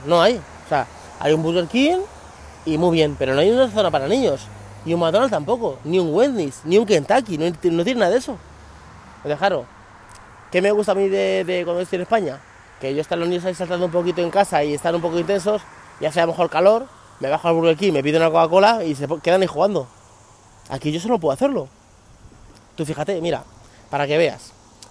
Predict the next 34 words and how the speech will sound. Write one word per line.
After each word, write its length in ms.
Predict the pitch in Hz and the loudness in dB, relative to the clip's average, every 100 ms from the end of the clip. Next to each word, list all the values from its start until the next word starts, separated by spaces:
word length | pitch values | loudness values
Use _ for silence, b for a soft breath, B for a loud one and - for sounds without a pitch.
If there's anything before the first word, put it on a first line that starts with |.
| - 139 | -20 -2
Yo 100 | 185 | -2
aquí, 300 | 180 214 233 - - | 0 -4 -4 -14 -4
te 60 | |
hablo 160 | 147 165 | 2 6
de 100 | 156 | 6
tú, 220 | 190 196 | 4 2
porque, 460 | 151 147 139 139 131 | 0 0 2 2 0
ah, 480 | 131 131 123 120 76 | 0 0 -2 -4 -8
así, 480 | 127 - 165 175 165 B B B - - | -10 -4 0 0 -2 B B B -20 -6
como 180 | 151 151 | -2 2
soy 100 | 170 | 2
una 80 | |
sola 160 | 160 175 | 2 0
persona, 220 | 156 180 - | 0 -10 -4
me 140 | 147 | -4
escucháis 360 | - 147 151 151 | -4 -4 0 0
muchas 200 | 156 151 | -2 -6
personas 300 | 139 156 147 | -2 -2 -2
en 80 | |
el 60 | 135 | -4
podcast, 260 | 180 - 147 | -4 -6 -4
pero 140 | 139 | -4
como 200 | 131 135 - - - - | -2 -6 -8 -16 -20 -8
a 120 | - 147 | -2 0
veces 260 | 185 214 196 160 | 2 0 -4 -10
yo 80 | |
sí 60 | 180 | -2
me 100 | 185 | 0
gusta 160 | 196 202 | 2 2
hablar 160 | 202 | 4
de 120 | 196 | 2
tú, 220 | 190 214 226 - - - - | 2 -4 -6 -16 -20 -20 0
para 260 | 170 185 | 4 4
que, 240 | 185 165 | 2 -2